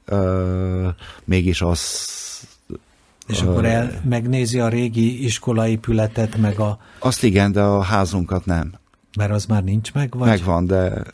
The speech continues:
Speaker 2: Oda nem akar elmenni?
Speaker 1: Oda nem akarok.
Speaker 2: Mert
Speaker 1: Tehát
Speaker 2: valaki más lakik benne.
Speaker 1: Igen, igen.
Speaker 2: Hát akkor azért, azért, hogy mondjam, azért ez egy, ez egy nehéz ügy.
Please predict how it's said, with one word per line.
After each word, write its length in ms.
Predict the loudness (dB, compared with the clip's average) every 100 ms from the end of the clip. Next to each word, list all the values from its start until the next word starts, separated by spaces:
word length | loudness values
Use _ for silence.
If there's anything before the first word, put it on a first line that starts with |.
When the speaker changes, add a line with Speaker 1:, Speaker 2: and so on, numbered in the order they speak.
| _ _ _ _
Speaker 2:
Oda 280 | -4 0 2
nem 180 | 2 0
akar 260 | -2 -4
elmenni? 320 | -4 -4 -4 -2
Speaker 1:
Oda 140 | -2
nem 180 | 0 0
akarok. 380 | -2 -6 -10 -10 -16 _ _ _ -20 _ _ _ -2
Speaker 2:
Mert 80 | 0
Speaker 1:
Tehát 100 | 2
Speaker 2:
valaki 360 | 0 -2 -4 -4
más 320 | -4 -4 -6
lakik 320 | -10 -8 -8 -8
benne. 260 | -8 -2
Speaker 1:
Igen, 280 | -2 -2 -6 -12 -8
igen. 360 | -6 -4 -6 -12 _ _ _ -20 -16 -8
Speaker 2:
Hát 180 | -6 -4
akkor 220 | -4 -2
azért, 440 | -2 -2 -2 -4 -6
azért, 340 | -4 -2 -4
hogy 280 | -4 -4 0
mondjam, 520 | 0 0 0 -2 -6 -14 -8
azért 300 | -4 -2 0
ez 180 | 0 -2
egy, 260 | -4 -8 -12
ez 240 | -4 -2
egy 120 | 0
nehéz 460 | 0 -2 -4 -6 -8
ügy. 300 | -8 -12